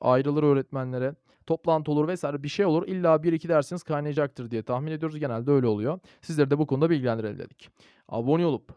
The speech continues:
videoyu beğenmeyi unutmayınız. Kendinize çok iyi bakın. Sağlıcakla kalın.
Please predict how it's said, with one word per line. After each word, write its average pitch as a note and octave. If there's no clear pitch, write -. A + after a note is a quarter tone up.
videoyu B2
beğenmeyi A#2
unutmayınız. -
Kendinize C#3
çok D3
iyi D3
bakın. C3+
Sağlıcakla B2+
kalın. C3+